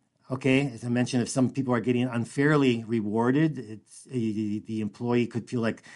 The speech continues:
uh, this, this very, very jealous, and, uh, that, that continues to grow, to grow, and they're looking for an outlet, what they can do to kind of compensate for that feeling. Uh, I mean, there's a whole host of, of factors. There, there are individuals,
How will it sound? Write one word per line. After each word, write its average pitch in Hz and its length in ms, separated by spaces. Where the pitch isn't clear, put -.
uh, 107 580
this, 107 180
this 107 240
very, 143 240
very 113 220
jealous, 120 520
and, 107 540
uh, 101 340
that, 139 200
that 127 180
continues 131 500
to 127 180
grow, 127 400
to 131 120
grow, 120 440
and 120 160
they're 113 60
looking 127 200
for 120 200
an 113 60
outlet, 131 540
what 117 220
they 131 100
can 127 160
do 120 360
to 120 240
kind 120 180
of 107 80
compensate 135 500
for 131 120
that 123 160
feeling. 135 440
Uh, 120 160
I 147 40
mean, 139 100
there's 135 160
a 127 60
whole 175 180
host 156 340
of, 120 380
of 131 140
factors. 131 680
There, 151 380
there 160 260
are 175 160
individuals, 131 960